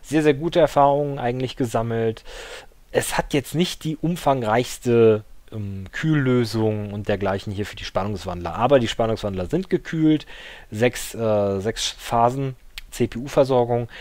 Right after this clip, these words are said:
also es ist für m-, mildes Overclocking sicherlich noch geeignet, jetzt nichts für das super Overclocking, da würde ich dann schon eher zum S rock raten, aber das kostet auch zwanzig Euro mehr,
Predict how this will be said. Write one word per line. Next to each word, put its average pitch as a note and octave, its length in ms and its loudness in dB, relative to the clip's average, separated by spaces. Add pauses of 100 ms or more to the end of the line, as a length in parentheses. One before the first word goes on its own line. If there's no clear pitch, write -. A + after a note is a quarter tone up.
(140)
also A2+ 220 2
es - 120 -4
ist - 200 -6
für A2+ 540 6
m-, A2 220 -12
mildes B2+ 460 4
Overclocking A2 580 -2
sicherlich G#2+ 560 -2
noch F2 160 -6
geeignet, C#3 920 2
jetzt G#2+ 280 -8
nichts - 360 -6
für A#2 420 2
das A2 180 -4
super A2+ 300 -6
Overclocking, F2+ 640 -8
da A2 140 4
würde A#2 120 -2
ich - 100 -10
dann G#2+ 160 0
schon G#2+ 200 -6
eher G#2 200 -6
zum G#2+ 120 -10
S B2+ 240 -2
rock B2 200 0
raten, A#2 240 4
aber G#2+ 100 -2
das G2 100 -10
kostet G2 280 -10
auch - 20 -12
zwanzig - 320 -8
Euro E2+ 220 -12
mehr, B2 280 0